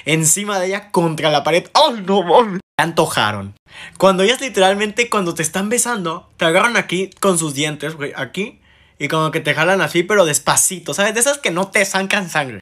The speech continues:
Porque no somos vampiros, aquí no estamos en Crepúsculo, mija. La agarras así los dienti-, con los dientitos ese labio y le jalas así.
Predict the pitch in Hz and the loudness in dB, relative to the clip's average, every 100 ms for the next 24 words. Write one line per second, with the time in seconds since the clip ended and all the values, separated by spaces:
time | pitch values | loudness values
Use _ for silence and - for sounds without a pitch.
0 | - 185 180 185 208 220 208 139 139 151 | -2 2 2 2 -2 -2 -2 -2 -2 -4
1 | 131 135 165 180 180 165 147 120 - 151 | -4 -4 -4 -2 -2 -2 -6 -8 -8 -8
2 | - 123 113 107 101 - - - - 175 | -6 -6 -8 -10 -12 -14 -20 -18 -2 0
3 | 175 175 226 240 208 208 214 208 196 196 | 0 -2 -4 -6 -6 -6 -4 -6 -8 -12
4 | - 196 180 170 160 190 208 196 220 214 | -4 -2 0 0 -4 -4 -4 -4 -2 0
5 | 202 190 160 170 165 135 135 | 0 0 0 -2 -2 -8 -14